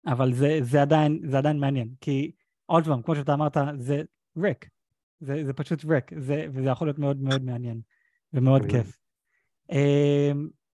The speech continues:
Speaker 1: היה אחר כך את, אה, נכנסנו, נכנסנו ל-, ל-Quantum Realm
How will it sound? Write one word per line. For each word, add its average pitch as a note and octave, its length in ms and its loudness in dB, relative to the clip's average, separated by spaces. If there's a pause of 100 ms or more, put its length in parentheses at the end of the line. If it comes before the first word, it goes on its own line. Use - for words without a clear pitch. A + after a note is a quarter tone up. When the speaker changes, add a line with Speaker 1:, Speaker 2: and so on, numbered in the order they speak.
(1080)
Speaker 1:
היה D#3+ 640 2 (760)
אחר C#3+ 300 -2
כך D3 340 -2 (380)
את, C3 160 -8
אה, B2+ 600 -2 (640)
נכנסנו, E3 380 -4
נכנסנו C#3+ 520 -4
ל-, C3 320 0 (380)
ל-Quantum C#3 1000 -4
Realm E3+ 280 2